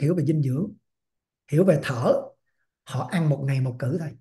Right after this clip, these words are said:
Ông Sadhguru là một cái ví dụ mà các bạn có thể rất là nổi tiếng, các bạn biết.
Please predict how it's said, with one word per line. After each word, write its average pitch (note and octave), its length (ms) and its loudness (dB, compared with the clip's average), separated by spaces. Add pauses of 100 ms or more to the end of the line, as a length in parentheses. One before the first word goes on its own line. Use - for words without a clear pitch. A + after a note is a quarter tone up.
(320)
Ông B3+ 140 6
Sadhguru C4+ 540 8
là A#3+ 60 10
một G#3+ 120 6
cái C4+ 100 0
ví D#4 160 4
dụ G3+ 160 8
mà G3 120 6
các B3+ 120 4
bạn F3 140 2
có G#3+ 60 0
thể A3+ 100 2
rất - 80 2
là G#3+ 60 0
nổi F#3+ 200 2
tiếng, - 200 -4
các G#3 60 -4
bạn F#3 80 -2
biết. G#3 120 -4